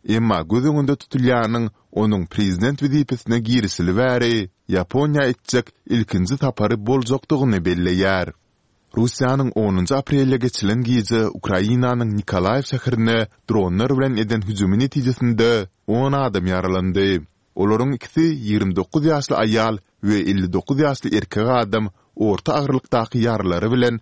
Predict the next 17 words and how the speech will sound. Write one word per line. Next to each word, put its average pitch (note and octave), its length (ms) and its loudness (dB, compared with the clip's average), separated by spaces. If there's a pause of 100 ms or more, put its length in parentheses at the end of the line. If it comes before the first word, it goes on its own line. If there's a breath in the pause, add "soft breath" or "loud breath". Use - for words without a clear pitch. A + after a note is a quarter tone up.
(140)
hastahana C#3 640 -2
ýerleşdirildi F#2 800 0
diýip, C#3+ 180 0 (200)
Sowet G#2+ 240 0 (100)
administrasiýasynyň B2+ 920 -2
başlygy A#2 520 2 (240)
Vitaliy B2 440 0
Kim A#2 340 -2
habar C3+ 380 -2
berdi. F#2+ 540 0 (360)
Hüjümiň G2 420 2
netijesinde C3 880 0
dokuz - 300 -4
sany C#3 320 0
uly B2 220 0
gatly C3 300 -2 (100)
ýaşaýyş F#2+ 440 -2